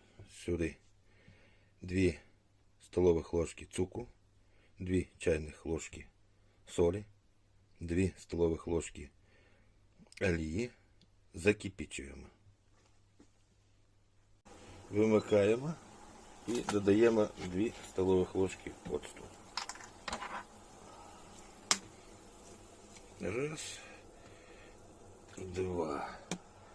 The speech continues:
І заливаємо, значить, отак от вийшло в двохлітровку.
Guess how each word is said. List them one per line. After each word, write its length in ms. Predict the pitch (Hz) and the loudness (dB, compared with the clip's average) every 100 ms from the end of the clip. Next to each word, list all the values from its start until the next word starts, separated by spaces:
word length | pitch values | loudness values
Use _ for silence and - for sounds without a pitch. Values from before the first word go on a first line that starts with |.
| - - - - - - - - - - | -12 -12 -12 -20 -2 0 0 -4 -18 -12
І 220 | - 175 180 - 101 | -2 0 -2 -6 -2
заливаємо, 720 | 95 92 95 123 139 131 123 107 - - - - - - - | 2 4 8 6 6 2 -4 -8 -18 -20 -20 -20 -20 -14 -4
значить, 380 | 92 - 85 | -2 -2 -2
отак 360 | 104 - 82 - | 0 2 -2 -4
от 180 | - - - - - | -12 -14 -20 -20 -14
вийшло 400 | 85 80 - 78 - | -10 -10 -10 -14 -14
в 80 | 82 | -8
двохлітровку. 800 | 82 87 - 78 - - - 120 | -2 -2 -4 -6 -4 -4 -6 -10